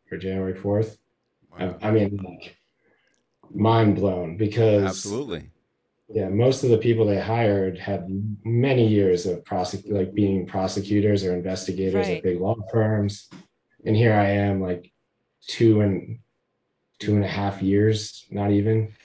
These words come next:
Speaker 1: out of law school.
Speaker 3: What do you
Speaker 1: Like,
Speaker 3: credit that to? Why do you, why do you think you were selected to do this important work?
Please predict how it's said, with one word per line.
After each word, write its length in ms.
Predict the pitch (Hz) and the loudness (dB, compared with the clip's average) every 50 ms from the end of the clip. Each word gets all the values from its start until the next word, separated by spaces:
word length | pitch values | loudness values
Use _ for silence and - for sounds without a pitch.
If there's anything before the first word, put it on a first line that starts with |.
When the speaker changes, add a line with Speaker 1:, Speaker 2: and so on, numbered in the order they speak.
| _ _ _ - | _ _ _ -8
Speaker 1:
out 160 | - 104 101 | -4 -2 -2
of 80 | 98 95 | 0 0
law 160 | 92 95 98 | -2 -2 -4
school. 460 | 98 - - 101 104 110 110 - - _ _ _ - | -4 -4 -4 -4 -4 -4 -6 -8 -14 _ _ _ -6
Speaker 3:
What 180 | 208 294 320 | -4 -4 -4
do 100 | - 381 | -4 -4
you 160 | 381 370 359 | -4 -2 -2
Speaker 1:
Like, 80 | - - | -2 0
Speaker 3:
credit 340 | - 294 302 359 381 - - | 0 -2 -2 -2 -4 -4 -2
that 340 | - 202 190 180 175 - - | -2 -2 -2 -4 -6 -8 -10
to? 240 | - - 202 180 180 | -10 -8 -6 -6 -6
Why 220 | 175 214 214 226 | -4 -2 -2 -2
do 80 | 240 262 | -2 -4
you, 220 | 262 262 262 254 - - 226 220 262 254 240 | -6 -6 -8 -8 -8 -8 -10 -8 -8 -10 -6
why 180 | 180 247 240 254 | -4 -4 -4 -2
do 60 | 269 | -4
you 340 | 277 277 277 277 277 269 254 | -6 -6 -6 -6 -6 -6 -8
think 520 | - _ - 269 262 254 233 208 208 - | -10 _ -6 -4 -4 -2 -4 -4 -6 -10
you 340 | 180 185 185 208 240 262 254 | -12 -8 -6 -4 -2 -2 -2
were 480 | 214 208 208 202 196 190 185 185 180 | -2 -2 -2 -2 -2 -2 -2 -4 -6
selected 640 | 175 - - 214 196 185 175 180 175 - - 180 160 | -8 -8 -8 -6 -4 -2 -4 -4 -6 -8 -12 -12 -10
to 100 | - 180 | -10 -12
do 280 | 160 - 175 180 175 170 | -12 -8 -8 -6 -6 -6
this 360 | 160 165 165 165 160 - - | -6 -6 -6 -6 -6 -8 -10
important 460 | - 180 170 - - 180 151 151 165 | -10 -12 -12 -8 -8 -8 -8 -8 -8
work? 280 | 165 165 156 143 - | -8 -8 -8 -10 -12